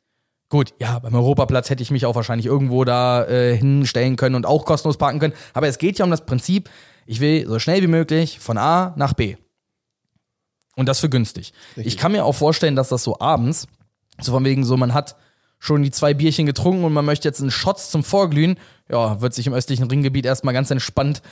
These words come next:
Speaker 1: jeder einen Roller gegönnt und dann wird man kurz in die Stadt gefahren und stellt man die halt da ab.
Speaker 2: Ja,
Speaker 1: Ich
Speaker 2: dann
Speaker 1: hab
Speaker 2: geht's
Speaker 1: aber
Speaker 2: ab.
Speaker 1: das Gefühl, dass sich das hauptsächlich so im Univiertel, Schloss, ähm, so sammeln wird. Ich weiß nicht, ob's da Firmen gibt, die dann immer wieder die Roller zu den Ausgangspositionen stellen. Die müssen ja auch irgendwann aufgeladen werden.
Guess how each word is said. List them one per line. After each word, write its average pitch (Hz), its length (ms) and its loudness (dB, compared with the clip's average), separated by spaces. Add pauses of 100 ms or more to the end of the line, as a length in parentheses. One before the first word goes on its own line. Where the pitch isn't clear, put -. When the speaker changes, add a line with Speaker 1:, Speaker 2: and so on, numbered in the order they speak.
(160)
Speaker 1:
jeder 147 280 2
einen 143 180 4
Roller 160 280 4
gegönnt 185 440 2
und 175 120 2
dann 165 520 2
wird 160 140 -2
man 160 180 -2
kurz 175 220 -2
in 156 40 0
die 156 60 2
Stadt 196 220 -2
gefahren 160 320 0
und 156 80 0
stellt 151 220 0
man 151 100 -2
die 147 160 2
halt 143 140 0
da 139 120 2
ab. - 200 -4 (200)
Speaker 2:
Ja, 117 80 -6
Speaker 1:
Ich 151 100 0
Speaker 2:
dann - 80 4
Speaker 1:
hab - 40 2
Speaker 2:
geht's 156 100 0
Speaker 1:
aber - 80 2
Speaker 2:
ab. 151 60 2
Speaker 1:
das - 60 -10
Gefühl, 165 320 0
dass 143 160 0
sich - 180 -4
das 135 220 0
hauptsächlich 143 440 -2
so 135 100 0
im 127 100 -2
Univiertel, 135 680 2 (280)
Schloss, - 640 0 (560)
ähm, 131 320 2
so 131 100 -2
sammeln 156 400 2
wird. 175 220 2
Ich 127 120 -2
weiß 147 220 0
nicht, 151 140 0
ob's 139 160 -6
da 135 100 0
Firmen 151 300 0
gibt, 131 160 -8
die 143 80 -4
dann 127 220 -2
immer 131 260 0
wieder 131 160 0
die 127 80 -2
Roller 127 380 2
zu - 120 -4
den 123 100 -2
Ausgangspositionen 143 1000 -2
stellen. 135 320 2
Die 131 80 4
müssen 135 180 0
ja 127 60 0
auch 120 40 -2
irgendwann 131 240 0
aufgeladen 131 600 0
werden. 127 400 0